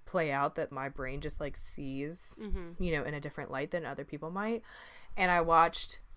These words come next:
Speaker 1: that docuseries, have read, like, just various things on it, whatever, and I'm like, "I do not believe you guys are victims."
Speaker 2: I would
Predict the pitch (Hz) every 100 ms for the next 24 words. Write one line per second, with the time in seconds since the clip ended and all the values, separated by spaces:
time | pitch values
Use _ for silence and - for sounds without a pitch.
0 | - 175 156 151 170 - 175 160 160 160
1 | 156 - - - - _ - _ - _
2 | 196 170 180 180 175 170 160 - - 190
3 | 190 170 180 175 165 175 165 165 165 160
4 | 170 165 165 175 180 185 185 - - -
5 | - - - - - - _ - - 190
6 | 180 180 208 226 240 - 196 - 202 196
7 | 185 175 175 190 - - 202 196 202 208
8 | 202 214 208 269 - 175 - - - -
9 | - - - - - 262 311 415 392